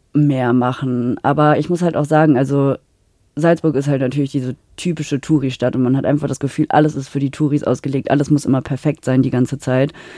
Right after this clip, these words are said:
Und ich meine, <laughs> das ist den Studierenden eigentlich egal, wie perfekt die Stadt ist. Es geht halt irgendwie um so eine Atmosphäre.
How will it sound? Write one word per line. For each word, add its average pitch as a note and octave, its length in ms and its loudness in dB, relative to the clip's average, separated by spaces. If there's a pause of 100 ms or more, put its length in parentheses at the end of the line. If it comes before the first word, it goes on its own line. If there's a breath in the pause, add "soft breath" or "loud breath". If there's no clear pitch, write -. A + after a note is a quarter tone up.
(240 loud breath)
Und C3+ 360 4 (220)
ich C#3+ 140 -6
meine, D#3+ 200 8
<laughs> F3 80 8
das E3+ 120 4
ist D3+ 60 -4
den D#3 120 4
Studierenden D3+ 540 2
eigentlich C#3+ 220 4
egal, C#3 300 2
wie C#3+ 120 -2
perfekt D#3 360 -2
die D3+ 120 0
Stadt C#3+ 260 0
ist. D#3+ 240 0 (360 loud breath)
Es D#3 180 -2
geht D#3 160 4
halt D3+ 180 6
irgendwie D3+ 420 4
um D3 140 4
so C#3+ 60 2
eine D3 120 4
Atmosphäre. C#3 760 2